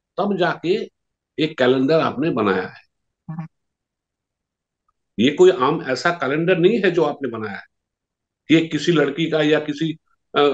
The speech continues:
एनिमल का हमने फोटो दे दिया है और डेट लगा दिया, फिर हो गया है। इस साल का जो कैलेंडर आपने बनाया है,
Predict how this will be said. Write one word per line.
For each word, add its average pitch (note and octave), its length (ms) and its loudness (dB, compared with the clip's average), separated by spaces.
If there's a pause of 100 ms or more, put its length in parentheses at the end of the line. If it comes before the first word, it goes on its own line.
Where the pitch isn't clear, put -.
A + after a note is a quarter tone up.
(180)
एनिमल D3+ 340 4
का D#3 140 -2
हमने D3 200 0
फोटो D3+ 320 -4
दे C3 140 0
दिया D3 200 0
है C#3 240 -2
और A#2+ 160 -2
डेट C3+ 280 -4
लगा C3+ 220 -6
दिया, D#3 200 -4
फिर D3 180 -8
हो B2 380 -12
गया A2+ 180 -10
है। - 60 -20 (2000)
इस - 220 -4
साल F3+ 200 0
का G3 120 -2
जो F#3 200 0
कैलेंडर D#3 460 -4
आपने D#3 260 -6
बनाया A#2+ 340 -8
है, A2 220 -16